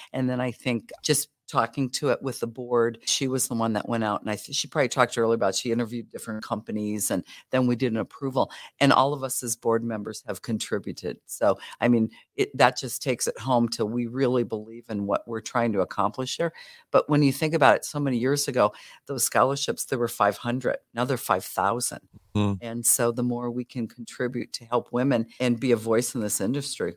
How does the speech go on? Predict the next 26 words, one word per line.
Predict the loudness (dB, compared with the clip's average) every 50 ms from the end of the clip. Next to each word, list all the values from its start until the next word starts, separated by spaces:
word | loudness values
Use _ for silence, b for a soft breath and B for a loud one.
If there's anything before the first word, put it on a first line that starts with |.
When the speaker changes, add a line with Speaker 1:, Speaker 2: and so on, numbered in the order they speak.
| _ _
Speaker 1:
that's | -6 -6 -6 -6
what | -6 -6
it's | -6 -6 -4
all | -2 -2 -2
about. | -2 -2 -4 -4 -6 -6 _ 2
Speaker 2:
And | 4 4 4 4 2 -2 -2 0
I | 2 4
love | 8 10 12 12 12 10 6 0 -6 -8 -10 _ _ 2
coming | 4 6 6 6
to | 6 6
this | 4 4 4 4
event. | 4 2 4 4 4 2 -2 -6 _ _ _ 2
And | 4 6 6 6 6 4 4 2 -2 _ _ -4
it's | -4 -4 0
different | 4 6 6 8 8 6 4
than | 4 4 6
a | 6
lot | 8 8 6 6
of | 4 4
the | 2
other | 2 2 2
events | 2 0 2 4 4
out | 4 4 4
there. | 4 4 4 4
And, | 2 2 0 0 0 0
uh, | 2 2